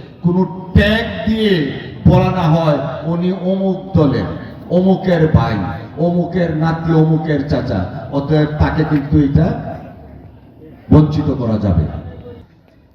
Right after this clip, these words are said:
দেশনেত্রী বেগম খালেদা জিয়া, যিনি তার সমুদয় জীবন এই দেশের বিনির্মাণে, রাষ্ট্র গঠনে ওনার সমস্ত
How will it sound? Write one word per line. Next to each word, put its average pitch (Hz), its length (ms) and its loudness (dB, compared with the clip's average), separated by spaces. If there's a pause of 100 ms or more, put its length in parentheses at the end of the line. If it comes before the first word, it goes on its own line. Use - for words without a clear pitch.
(120)
দেশনেত্রী 165 580 -4
বেগম 160 300 -6 (200)
খালেদা 147 320 -8
জিয়া, 139 320 -8 (760)
যিনি 180 440 -2 (840)
তার 175 600 -6 (440)
সমুদয় 226 840 -6
জীবন 196 840 -8 (600)
এই 175 360 -4
দেশের 190 420 -4 (100)
বিনির্মাণে, 190 680 -4 (1600)
রাষ্ট্র - 560 -4
গঠনে 180 600 -4 (1900)
ওনার 165 240 -2
সমস্ত 165 640 -6